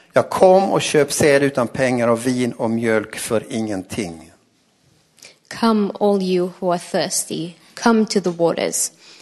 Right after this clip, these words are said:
Speaker 2: And you who have no money, come, buy and eat. Come buy wine and milk without honey and without cost. Without money.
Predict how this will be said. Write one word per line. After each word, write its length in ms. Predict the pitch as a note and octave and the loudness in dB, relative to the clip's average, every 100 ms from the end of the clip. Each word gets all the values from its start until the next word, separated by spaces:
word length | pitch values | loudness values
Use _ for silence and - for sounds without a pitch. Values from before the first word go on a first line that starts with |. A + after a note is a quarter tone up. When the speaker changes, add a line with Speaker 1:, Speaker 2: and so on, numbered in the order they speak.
| _ | _
Speaker 2:
And 140 | G3+ G3+ | 2 4
you 300 | G3+ A3 B3 | 6 6 6
who 140 | A3+ | 4
have 240 | A3 G3+ G3+ | 2 2 2
no 120 | F#3 | 0
money, 480 | F#3 F3+ G3 A3+ A#3 - _ _ - | 2 0 0 -2 -4 -10 _ _ -2
come, 340 | A#3+ G#3+ F3+ - _ _ _ | 0 0 -4 -12 _ _ _
buy 380 | G3+ G3+ G#3+ F3+ - | 0 2 2 -2 -2
and 160 | E3 - | -4 -4
eat. 220 | F3+ - - _ - | -4 -6 -12 _ -6
Come 200 | G#3 G3 | 0 0
buy 340 | F3+ G3+ G3+ G3 | 2 0 2 0
wine 560 | F3 F#3 G3 G#3 G#3+ | 0 0 0 0 0
and 220 | F3+ E3+ F3 | -2 -2 -2
milk 260 | F3+ F#3+ F#3 | -2 -4 -6
without 300 | F3 E3+ D#3+ - _ - | -8 -6 -8 -10 _ -18
honey 500 | - F#3 F3 F#3 G#3 - - - | -4 -2 0 -2 -6 -14 -16 -6
and 140 | F3+ | -4
without 280 | E3+ F3 E3+ - | -2 -4 -8 -10
cost. 600 | - - F#3+ - - - _ _ _ _ _ _ _ _ _ | -10 -8 -6 -8 -10 -20 _ _ _ _ _ _ _ _ _
Without 220 | - F3 - | -10 -8 -8
money. 300 | E3+ D#3+ | -8 -8